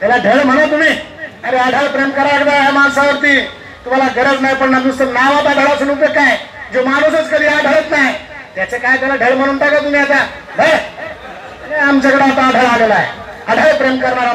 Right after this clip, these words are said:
माणूस या ठिकाणी आलेला आहे. म्हणून तुकोबारांनी सांगितलंय,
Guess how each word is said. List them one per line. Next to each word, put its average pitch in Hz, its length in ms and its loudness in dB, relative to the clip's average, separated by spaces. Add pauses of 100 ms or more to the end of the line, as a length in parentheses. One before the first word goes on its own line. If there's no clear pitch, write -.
माणूस 247 220 -2 (440)
या 254 140 2
ठिकाणी 247 640 0
आलेला 240 260 0
आहे. 202 160 0 (560)
म्हणून 302 360 4 (340)
तुकोबारांनी 277 500 0
सांगितलंय, 262 500 0